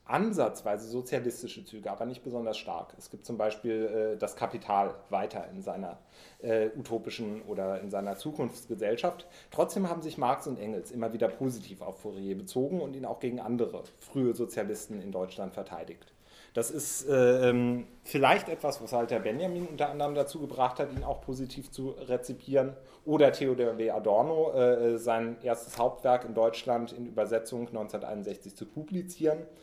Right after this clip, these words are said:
Auf jeden Fall ist es ein interessantes geschichtliches Faktum. Ich werd in drei Schritten vorgehen, nein, Quatsch, in fünf. Ich werde, äh, anfangen damit mit zwei Bestandsaufnahmen. Ich werde anfangen damit, dass ich, äh, Fouriers Sozialutopie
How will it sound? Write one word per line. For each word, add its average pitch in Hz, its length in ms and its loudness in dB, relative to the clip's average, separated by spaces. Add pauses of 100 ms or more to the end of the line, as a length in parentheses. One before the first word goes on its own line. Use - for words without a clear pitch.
(260)
Auf 131 140 2
jeden 139 200 2
Fall 127 160 6
ist 113 160 -2
es 104 40 -12
ein 113 80 -2
interessantes 107 600 -8
geschichtliches - 560 -14
Faktum. - 380 -12 (1400)
Ich - 240 -10
werd 202 300 0
in 160 420 -6
drei 123 220 4
Schritten 175 340 -6
vorgehen, 139 520 0
nein, 104 220 0 (140)
Quatsch, - 220 -2
in - 100 -16
fünf. 175 280 -4 (520)
Ich - 160 -10
werde, 139 800 8 (100)
äh, - 40 -4
anfangen 196 420 -2
damit 156 400 2
mit 135 160 -4
zwei 117 160 4
Bestandsaufnahmen. 92 920 -4
Ich - 140 -8
werde 117 160 2
anfangen 170 480 -4
damit, 139 420 2
dass 120 140 0
ich, 117 240 -8
äh, 120 140 0
Fouriers 123 560 -2
Sozialutopie 143 1040 -2